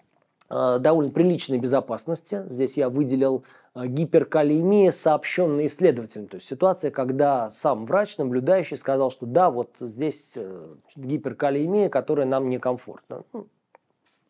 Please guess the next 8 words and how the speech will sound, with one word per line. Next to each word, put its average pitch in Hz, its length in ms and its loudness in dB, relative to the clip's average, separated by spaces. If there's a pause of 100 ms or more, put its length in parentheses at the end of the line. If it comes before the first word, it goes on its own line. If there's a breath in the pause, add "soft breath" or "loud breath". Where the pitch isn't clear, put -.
(380 soft breath)
десять 208 320 2
процентов 151 440 0
на 143 120 0
фенориноне 175 580 0
против 156 380 -2
четырёх 143 400 0
процентов 117 540 -6
на 110 200 -10